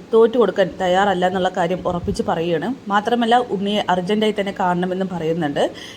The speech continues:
ഇതറിയുന്ന ഉണ്ണിയാണെങ്കിൽ കരുണയുടെ വീട്ടിൽ നിന്നും കമലേശ്വരത്തിലേക്ക് തിരിക്കുകയാണ്. ഈ സമയം ഉണ്ണിയെ പ്രതാപനാണെങ്കിൽ നന്നായി തന്നെ കുത്തുന്നുണ്ട്. "എൻ്റെ മോളെ ഇവിടെ കൊണ്ട് വിട്ടേക്ക്, അവിടെ നിന്നും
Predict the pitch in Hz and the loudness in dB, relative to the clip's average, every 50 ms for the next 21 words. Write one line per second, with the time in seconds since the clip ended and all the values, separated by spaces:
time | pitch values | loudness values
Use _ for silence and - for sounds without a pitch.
0 | - - 254 262 294 277 247 262 247 240 240 247 - - 208 208 214 220 220 208 | -6 -2 2 4 4 4 4 4 2 2 2 0 0 0 -2 -2 0 0 0 0
1 | 202 196 196 190 196 208 226 180 170 170 185 185 196 208 190 175 175 190 196 180 | -2 0 0 0 0 0 0 -2 -2 -2 -2 0 0 2 0 0 -2 -4 -4 -4
2 | 180 185 202 190 175 - - - - 190 185 180 185 185 - 208 175 - - 190 | -2 -2 -2 -2 -4 -6 -10 -12 -8 -4 -2 0 0 0 -2 -6 -6 -4 -4 -4
3 | 180 196 175 190 160 165 160 - 185 170 165 190 240 - - - - - - - | -4 -4 -6 -6 -6 -8 -8 -4 -4 -2 -2 -4 -6 -8 -12 -20 -20 -14 -6 -4
4 | 240 285 - 320 262 254 240 240 _ _ - - - 214 220 220 226 247 247 247 | -2 0 0 0 0 0 -2 -4 _ _ -20 -16 -8 -4 -2 0 0 0 2 2
5 | 226 208 202 208 208 226 226 226 214 208 196 196 202 185 202 208 196 208 226 226 | 0 2 2 2 2 2 2 0 0 0 0 -2 -2 0 0 -2 -2 -2 0 0
6 | 220 214 202 202 202 202 185 170 165 202 196 196 175 156 156 202 320 - - - | 0 0 -2 -4 -4 -4 -6 -8 -6 -4 -4 -2 -2 0 0 0 0 -2 -6 -18
7 | - - - - 226 247 285 285 285 254 240 240 220 214 226 220 233 220 214 220 | -16 -8 -4 -2 2 2 2 4 4 4 4 4 4 4 2 2 0 0 2 2
8 | 202 175 175 180 180 180 180 196 269 277 - 190 190 190 196 196 196 190 202 190 | 0 2 2 0 0 2 2 0 0 2 2 2 2 2 2 0 0 -2 -4 -4